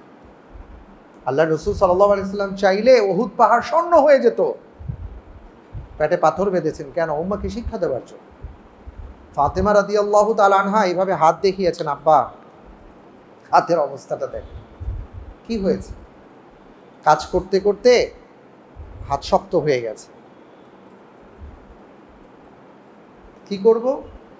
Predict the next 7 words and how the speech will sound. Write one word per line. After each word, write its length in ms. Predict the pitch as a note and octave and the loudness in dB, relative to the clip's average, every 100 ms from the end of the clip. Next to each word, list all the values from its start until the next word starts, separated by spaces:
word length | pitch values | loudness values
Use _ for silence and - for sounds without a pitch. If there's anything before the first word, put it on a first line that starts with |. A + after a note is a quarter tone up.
| - | -8
আমাকে 340 | E3 F3 E3+ | -4 -4 -2
একজন 360 | D#3+ D3 C#3+ D3 B2 - - - - - | -2 -2 -6 -12 -14 -20 -20 -20 -20 -8
কাউকে 300 | C3+ C3+ E3 | -6 -4 0
দেন 240 | F#3 G3 D3 - | 2 2 -4 -12
আমার 220 | C#3+ D3+ | -6 -4
বাসায়, 460 | D3 D3 - D3+ B2+ - - - - - - | -2 -2 0 -2 -2 -8 -20 -20 -20 -20 -20
যে 420 | B2+ D3+ C#3 A#2 | -8 -2 -2 -2